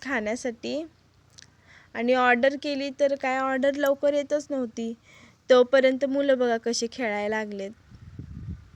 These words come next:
मस्त हॉटेल होतं, छान वाटत होतं, मुलं खेळत होते आणि दर्शन पण व्यवस्थित झालं होतं. आम्हाला दोन अडीच तास लागले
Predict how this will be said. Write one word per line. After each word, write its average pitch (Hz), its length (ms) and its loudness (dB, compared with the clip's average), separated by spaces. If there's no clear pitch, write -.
मस्त 269 360 -4
हॉटेल 277 440 0
होतं, 240 360 0
छान 269 280 -2
वाटत 254 340 -4
होतं, 247 240 -4
मुलं 247 340 -2
खेळत 262 400 0
होते 254 380 0
आणि 240 180 0
दर्शन 247 380 2
पण 277 180 -2
व्यवस्थित 269 580 0
झालं 254 260 -2
होतं. 247 320 -2
आम्हाला 254 360 0
दोन 285 280 6
अडीच 277 340 0
तास 269 240 -2
लागले 262 500 -2